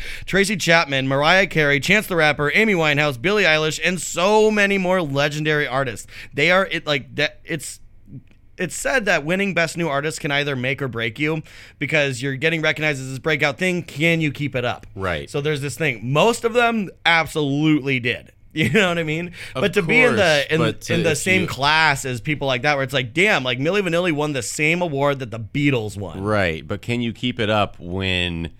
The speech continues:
Speaker 2: you're not writing
Speaker 1: Doing it.
Speaker 2: or performing the songs?
Speaker 1: Exactly.
Speaker 2: And you're pretending like you are. I think that's the,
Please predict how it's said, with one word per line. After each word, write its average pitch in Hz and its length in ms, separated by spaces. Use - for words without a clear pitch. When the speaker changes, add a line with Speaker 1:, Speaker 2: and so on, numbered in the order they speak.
Speaker 2:
you're 85 280
not 87 420
writing 87 260
Speaker 1:
Doing 170 240
it. 95 240
Speaker 2:
or 113 280
performing 98 800
the 90 100
songs? 98 720
Speaker 1:
Exactly. 139 460
Speaker 2:
And 113 100
you're 98 80
pretending 123 760
like 95 220
you 104 100
are. 117 80
I 117 120
think 139 180
that's 135 180
the, 123 180